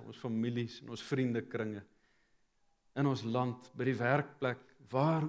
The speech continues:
ook al. Gee dat elkeen van ons so ons lig sal laat skyn, dat hierdie vrede al hoe meer in ons land sal posvat en sal groei. Leer ons dat dit nie oor ons gaan nie, oor ons eie voorkeure, oor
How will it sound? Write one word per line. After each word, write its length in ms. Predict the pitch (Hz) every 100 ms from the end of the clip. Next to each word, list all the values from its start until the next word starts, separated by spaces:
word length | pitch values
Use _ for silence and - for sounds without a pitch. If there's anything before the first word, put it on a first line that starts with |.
| 147
ook 220 | 117 -
al. 200 | 107 92 - _ _ _ _ _ _ _
Gee 160 | 151
dat 160 | 165 165
elkeen 400 | 160 185 175 160
van 180 | 156 147
ons 360 | 160 170 151 -
so 180 | 196 208
ons 180 | 180 143
lig 200 | 160 170
sal 160 | 175 160
laat 180 | 156
skyn, 300 | - 175 160 156 - - -
dat 160 | 160
hierdie 260 | 160 185 202
vrede 520 | - 175 180 190 175
al 220 | 160 180
hoe 80 | 175
meer 480 | 139 151 175 156 113 - - - _ _ _ -
in 160 | 165 160
ons 220 | 151 131 113
land 360 | 120 147 139
sal 160 | - 131 -
posvat 540 | 156 151 - - 127 -
en 120 | 123
sal 180 | 143 135
groei. 540 | - - 131 139 117 92 - _ _ _ _ _ _ _ _ _ _ _ _ _ _ _ _ _ -
Leer 320 | 107 135 135 135
ons 200 | 120 113
dat 160 | 123 120
dit 160 | 131
nie 60 | 139
oor 200 | 135 139 135
ons 360 | 123 135 127 -
gaan 160 | - 98
nie, 100 | 90 -
oor 140 | 120 117
ons 120 | 117 -
eie 200 | 139 147 143
voorkeure, 640 | - 131 131 131 - 107 101
oor 120 | 117